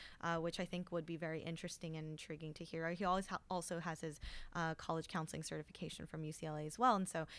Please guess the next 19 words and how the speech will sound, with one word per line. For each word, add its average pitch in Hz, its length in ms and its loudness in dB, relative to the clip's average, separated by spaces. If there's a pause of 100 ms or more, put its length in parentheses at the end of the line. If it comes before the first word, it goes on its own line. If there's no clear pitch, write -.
(140)
he'll 185 120 4
bring 160 220 -2
in 156 100 -2
a 151 80 -2
lot 151 180 0
of 147 100 -4
that 151 200 -4
textbook - 400 -4
knowledge 147 380 -6
to - 140 -8
this - 160 -6
show 214 220 -6
as 240 140 -6
well. 302 160 0 (480)
Now 185 240 6
we 196 100 4
have 180 320 6
Travis 160 400 0
Mewhirter. 320 440 2